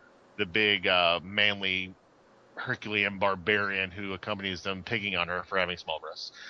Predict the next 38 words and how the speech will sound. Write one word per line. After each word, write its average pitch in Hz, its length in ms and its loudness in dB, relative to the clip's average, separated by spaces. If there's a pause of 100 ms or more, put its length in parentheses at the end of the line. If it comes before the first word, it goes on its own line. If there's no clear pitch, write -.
(260)
Um, 170 400 8 (540)
<laughs> - 500 -16
they 127 120 4
basically 147 240 0
get 139 80 0
into 120 140 -4
a 113 40 0
lot 104 180 2
of 104 80 -4
sword 101 260 -6
and 92 80 -14
sorcery 95 440 -8
fights, 95 500 0
and 85 640 0 (100)
it's, 123 280 -2
it's 151 220 -2
just 131 240 0
really, 85 380 -2
it's 107 160 -8
fun. 78 400 -2 (100)
It's - 340 -8 (280)
a 123 80 2
fun 104 360 2
show, 101 360 2 (540)
it's 135 240 0 (100)
got 110 160 6
a 107 40 4
lot 104 200 6
of 98 60 -4
attention 104 400 -6
in 95 100 -6
Japan. 92 300 0
A 90 40 -2
lot 87 160 2
of 85 60 -12
people, 104 320 -2
there's, 113 300 -2
like, 90 180 2